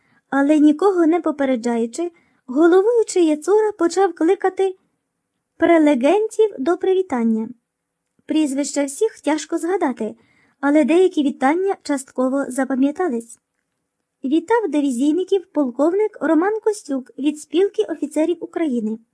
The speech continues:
По-військовому коротко. Проректор Політехнічного інституту сказав тепле слово. Виступав Іван Кандиба, голова націоналістів, які підтримують унсо,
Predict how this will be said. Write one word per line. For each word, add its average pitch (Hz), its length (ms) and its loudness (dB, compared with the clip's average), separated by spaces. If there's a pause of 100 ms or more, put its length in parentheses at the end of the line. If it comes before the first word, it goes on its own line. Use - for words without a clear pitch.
(520)
По-військовому 359 720 2
коротко. 330 640 -2 (880)
Проректор 359 680 2
Політехнічного 339 760 0
інституту 311 760 -2
сказав 392 520 0
тепле 370 320 -2
слово. 226 440 -6 (600)
Виступав 285 600 -2 (140)
Іван 330 320 0
Кандиба, 311 600 -2 (500)
голова 311 420 2
націоналістів, 330 880 0
які 302 280 -2
підтримують 381 720 0
унсо, 247 480 -4